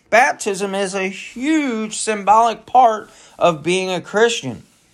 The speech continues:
So Philip, being Philip, says, "Let's get down to business, man. I'm gonna baptize you."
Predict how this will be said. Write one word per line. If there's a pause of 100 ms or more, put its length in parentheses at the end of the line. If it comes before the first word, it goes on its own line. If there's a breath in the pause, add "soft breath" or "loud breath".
(280 soft breath)
So
Philip,
being
Philip,
says,
"Let's
get
down
to
business,
man.
I'm
gonna
baptize
you."